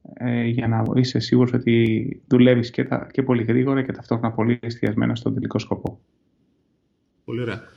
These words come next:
Speaker 2: Ε, εμείς έχουμε και μία σχέση, ας πούμε, από μία startup στην οποία είσαι και
Speaker 1: Μμμ.
Speaker 2: στο advisory board. Ε, γενικότερα, πες μου λίγο τη σχέση σου με τις startups.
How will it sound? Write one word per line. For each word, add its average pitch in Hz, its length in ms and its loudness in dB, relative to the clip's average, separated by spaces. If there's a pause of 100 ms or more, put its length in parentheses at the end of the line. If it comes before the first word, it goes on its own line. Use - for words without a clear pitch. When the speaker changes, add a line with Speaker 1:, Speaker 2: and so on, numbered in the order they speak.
(300)
Speaker 2:
Ε, 123 420 0 (140)
εμείς 139 300 -2
έχουμε 160 220 -2
και 147 120 -2
μία 143 220 -2 (520)
σχέση, 135 460 -4
ας - 160 -6
πούμε, 127 240 -4
από 123 180 -4
μία 123 360 -4
startup 117 320 -8
στην - 200 -10
οποία 113 340 -6
είσαι 110 280 -6
και 110 240 -8
Speaker 1:
Μμμ. 135 180 2 (400)
Speaker 2:
στο 113 180 -10
advisory 110 400 -8 (100)
board. 110 260 -8 (600)
Ε, 135 300 -2
γενικότερα, 151 580 -2
πες 185 140 -2
μου 196 60 0
λίγο 190 140 0
τη 170 80 -6
σχέση - 320 -2
σου 123 120 -6
με 120 60 -2
τις - 220 -10
startups. - 640 -10